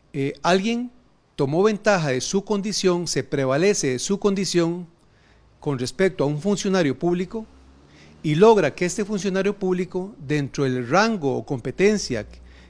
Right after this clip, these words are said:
que le es natural, que le es propio, haga algo que le beneficie a él o que le beneficie a un tercero. Este delito tiene una pena de prisión de dos años, a-, de dos a cinco años.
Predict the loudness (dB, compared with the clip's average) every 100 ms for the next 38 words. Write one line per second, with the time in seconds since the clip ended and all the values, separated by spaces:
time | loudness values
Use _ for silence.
0 | -10 -4 0 0 0 0 2 2 2 0
1 | -2 -2 0 -2 0 -6 -8 -14 -20 -20
2 | _ _ _ 0 4 6 4 2 0 0
3 | 2 0 -2 -4 -2 0 2 0 -4 -12
4 | _ _ _ -6 0 0 2 0 -2 -2
5 | 0 -4 -4 -6 -6 -6 -6 -8 -12 -16
6 | _ _ _ -20 -20 _ 2 2 0 0
7 | 4 2 2 -2 -4 -4 -8 _ _ -4
8 | 0 0 0 0 2 0 -2 -4 -6 -2
9 | -2 0 0 0 -2 -2 -2 -4 -8 -10
10 | -12 -8 -4 -2 -2 -4 -4 -2 0 0
11 | -2 -6 -12 -18